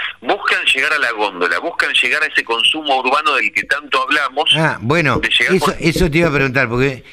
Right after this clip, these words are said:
Speaker 2: eh, me dijiste lo que hacen con la carne. Eh, eh, ¿se está vendiendo carne en Córdoba?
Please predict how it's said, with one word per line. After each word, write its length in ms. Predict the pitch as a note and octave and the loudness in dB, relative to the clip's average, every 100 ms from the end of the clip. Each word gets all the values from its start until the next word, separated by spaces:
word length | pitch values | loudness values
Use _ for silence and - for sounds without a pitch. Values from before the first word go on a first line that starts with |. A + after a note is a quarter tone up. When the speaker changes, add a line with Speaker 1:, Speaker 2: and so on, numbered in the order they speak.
| - | -8
Speaker 2:
eh, 340 | A#2+ C3 G#2+ A2 | -2 -2 0 0
me 100 | B2+ | 2
dijiste 680 | B2+ C#3 - D#3 B2 - - | 2 0 0 0 -2 -6 -10
lo 220 | G2+ B2+ G#2 | -2 0 2
que 100 | F3+ | 0
hacen 280 | E3 F3 | 0 0
con 140 | C3 B2+ | 2 2
la 140 | B2 | 0
carne. 460 | C3 B2 G2+ G2 - - - | 0 0 0 -4 -6 -12 -4
Eh, 160 | B2+ A#2+ A2 - - - - | 0 0 0 -2 -4 -10 -12
eh, 240 | - - | -10 -4
¿se 140 | - A#2+ | -2 -2
está 240 | - F#3+ | 0 2
vendiendo 560 | G#3+ B2+ C3+ F3+ F3 - | 2 2 2 2 2 2
carne 400 | C#3 E3 F3 B2+ | 0 0 0 0
en 100 | G#2 | 2
Córdoba? 720 | C3+ E3 G#3 G3 A#2 D#2 | 2 4 4 4 2 -2